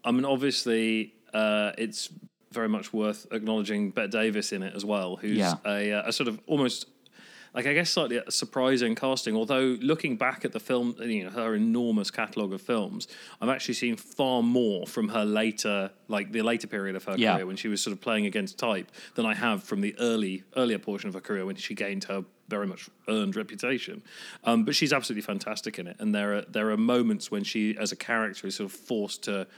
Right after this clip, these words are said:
Speaker 1: to doubt herself, 'cause her, as an older woman, an older, older actress, an older character in the film,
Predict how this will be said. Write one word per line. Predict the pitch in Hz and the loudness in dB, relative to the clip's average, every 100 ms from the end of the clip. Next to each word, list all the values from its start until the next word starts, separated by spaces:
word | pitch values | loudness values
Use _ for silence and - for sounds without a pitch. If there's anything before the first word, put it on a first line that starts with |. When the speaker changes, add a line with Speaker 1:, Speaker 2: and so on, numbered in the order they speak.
| _ | _
Speaker 1:
to | - | -8
doubt | 101 113 113 101 | -2 0 0 -2
herself, | 95 - 90 - | -6 -8 -10 -10
'cause | - | -6
her, | 107 104 - - - | -2 -2 -4 -12 -6
as | 107 | 0
an | 107 | 2
older | 107 98 | 2 0
woman, | 98 104 92 | 0 0 -2
an | 92 | -4
older, | 98 98 98 98 - - | -4 -4 -4 -8 -8 -4
older | 104 95 | -2 -2
actress, | 101 - - - | -4 -8 -12 -10
an | 92 | -10
older | 90 | -10
character | - 95 - - | -8 -8 -8 -10
in | |
the | 90 | -6
film, | 131 120 | 0 2